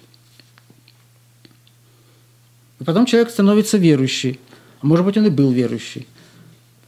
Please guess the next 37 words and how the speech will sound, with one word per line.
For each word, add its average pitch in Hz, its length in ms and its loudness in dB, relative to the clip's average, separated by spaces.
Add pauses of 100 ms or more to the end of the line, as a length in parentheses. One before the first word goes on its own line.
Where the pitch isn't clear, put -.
(1900)
С - 160 -6
этим 226 240 2
умом 190 280 6
он 151 120 2
приходит 190 400 0
к 151 40 -4
Богу 160 220 0
и - 20 -4
говорит: 151 240 2
«Господь, 151 400 -4
благослови 151 560 -2
меня 151 200 0
вот 120 180 -6
это, 190 240 -2
вот 127 200 -4
это, 170 200 -4
вот 127 140 -6
это, 190 140 -6
потому 131 180 -8
что - 160 -12
я 139 100 -6
хочу 120 460 -12
быть - 280 -12
успешным 135 540 -6
и 104 40 -6
в 98 80 -6
этом, 151 300 -6
и 95 120 -12
работа, 147 420 -10
и 107 60 -10
семья». 117 420 -10
А 170 80 -4
это 175 160 0
плохо? 220 320 -2
Нет, 320 180 2
это 185 140 0
неплохо. 220 460 -4